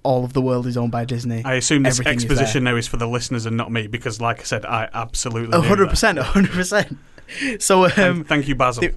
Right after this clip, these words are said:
Speaker 1: they released. <laughs> Oh, I love Austin Powers. Um, so we've got a trailer for the new Star Wars film, Star Wars Episode nine, Rise of S-, The Rise of Skywalker, which is
Speaker 2: Worst
Speaker 1: the
Speaker 2: name ever.
Speaker 1: worst name ever.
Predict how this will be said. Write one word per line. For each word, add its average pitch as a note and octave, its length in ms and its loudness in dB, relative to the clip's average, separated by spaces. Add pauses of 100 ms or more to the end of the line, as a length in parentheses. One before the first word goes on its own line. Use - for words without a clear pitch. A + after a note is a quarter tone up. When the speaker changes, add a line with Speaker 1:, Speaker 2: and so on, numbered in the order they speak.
Speaker 1:
they E3+ 120 4
released. - 880 0 (1300)
<laughs> - 100 0 (760)
Oh, C#3+ 100 -2
I A#2+ 60 -4
love A#2+ 220 -6
Austin A2+ 260 -8
Powers. A#2 440 -8
Um, D#3 500 4 (140)
so - 160 2
we've F3 120 4
got F#3 400 4
a D#3 80 -2
trailer E3+ 540 2
for C#3+ 460 0 (140)
the D3 120 0
new C#3 140 4
Star C3+ 280 2
Wars B2+ 160 0
film, D3+ 160 0
Star C#3 240 2
Wars C3+ 160 4
Episode C3 280 -2
nine, C3 400 0 (180)
Rise C3 360 2
of A#2+ 120 -8
S-, - 160 -6
The C#3 160 0
Rise C3 280 4
of A#2 80 -6
Skywalker, B2 720 -2
which C3 240 -6
is C3+ 60 -2
Speaker 2:
Worst B2+ 300 2
Speaker 1:
the C3 80 -2
Speaker 2:
name A#2 200 -2
ever. C#3 120 4
Speaker 1:
worst B2 280 4
name A2+ 300 -4
ever. C3+ 220 -2